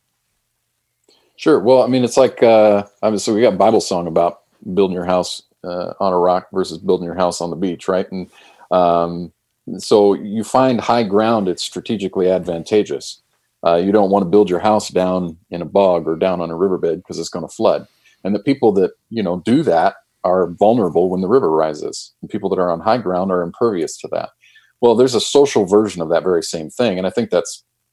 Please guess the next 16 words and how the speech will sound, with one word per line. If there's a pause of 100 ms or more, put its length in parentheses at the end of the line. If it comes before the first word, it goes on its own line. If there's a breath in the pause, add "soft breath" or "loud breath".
(120)
I
mean,
I
think
that's
self-evident
that
there
is
a
social
high
ground,
a
place
where,